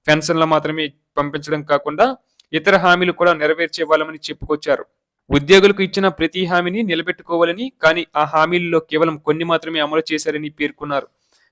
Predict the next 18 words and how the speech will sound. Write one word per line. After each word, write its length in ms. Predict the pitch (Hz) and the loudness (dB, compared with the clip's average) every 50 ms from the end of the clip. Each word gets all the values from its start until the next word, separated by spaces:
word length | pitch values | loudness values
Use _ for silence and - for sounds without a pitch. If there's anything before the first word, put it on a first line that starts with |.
| _ - | _ 0
ప్రభుత్వ 400 | 147 151 156 175 180 180 170 170 165 165 | 2 4 4 4 2 2 2 -2 0 0
చర్యలు 260 | 165 156 160 170 160 | 0 0 0 0 0
నిర్లక్ష్యంగా 640 | 135 139 147 147 156 165 160 - - 165 160 160 160 | -2 -2 -2 0 0 0 0 0 -6 -4 0 0 0
మారాయని, 540 | 156 151 151 147 156 156 160 196 254 262 - _ _ _ _ _ _ _ _ - | 2 2 2 2 2 0 0 -2 -4 -4 -6 _ _ _ _ _ _ _ _ -6
ఇది 220 | 185 175 202 180 | -2 0 0 -2
ప్రజల 380 | - - 156 160 156 190 208 208 | -2 2 2 2 4 4 2 4
నమ్మకాన్ని 600 | 185 170 170 180 180 - 196 185 185 165 135 - _ _ _ _ | 2 2 0 0 -2 2 0 0 0 0 -6 -8 _ _ _ _
దెబ్బతీ-, 500 | - 151 156 170 175 - 180 185 185 - _ _ _ | 0 0 2 2 -2 -2 -2 -4 -4 -4 _ _ _
దెబ్బతీస్తుందని 640 | - 151 156 180 185 196 190 190 - 190 185 180 180 | 0 2 2 2 0 0 -2 -6 -4 -4 -2 0 0
అన్నారు. 320 | 175 170 170 165 147 127 - _ _ _ _ _ _ - | 0 2 2 2 0 0 -2 _ _ _ _ _ _ -4
ఇక 140 | 143 143 - | -4 -2 -2
బొత్స 340 | 139 131 135 135 135 - 185 | 2 6 6 4 4 6 4
సత్యనారాయణ 680 | 196 190 185 170 - 180 180 190 185 185 185 185 180 180 - | 4 4 4 0 0 0 2 2 2 2 2 0 -2 -2 -2
చేసిన 220 | 175 170 - 180 170 | -2 -2 -2 -4 -4
వ్యాఖ్యలు 560 | 147 147 160 160 160 - 170 175 208 247 - - 156 | 2 2 2 2 2 0 0 2 2 0 0 -2 -6
ఇంటర్నెట్లో 420 | 160 170 165 170 170 - 165 160 147 147 | -4 -4 -4 -4 -4 -2 -2 -2 0 0
వైరల్ 240 | 151 156 160 160 | 0 0 0 -2
అయ్యాయి. 260 | 156 151 151 147 131 | -4 -2 -4 -6 -10